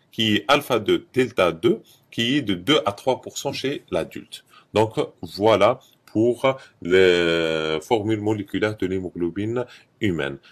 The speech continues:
Donc, chez l'adulte, l'hémoglobine A, elle est de quatre-vingt-dix-sept pour cent, hémoglobine F, elle est trace, donc inférieure à un pour cent, hémoglobine A deux, elle est entre deux à trois pour cent. Ça, c'est à retenir, l'hémoglobine,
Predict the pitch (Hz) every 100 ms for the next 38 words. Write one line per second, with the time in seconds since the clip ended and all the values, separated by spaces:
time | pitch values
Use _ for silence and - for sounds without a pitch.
0 | _ 87 82 139 127 101 90 104 - 113
1 | 98 98 92 - - 92 85 85 - -
2 | 123 - 113 107 95 - 92 - - -
3 | 117 - - - 107 98 98 95 95 -
4 | 107 - 95 87 85 _ - 101 110 131
5 | - - - 120 110 110 104 98 - 98
6 | - 90 - 113 - - - 107 104 95
7 | 98 92 - 90 85 107 92 85 - 90
8 | - 85 101 104 _ - 87 - 92 -
9 | _ - - 104 107 - 110 113 - 98
10 | 78 90 87 76 78 92 85 87 80 78
11 | 92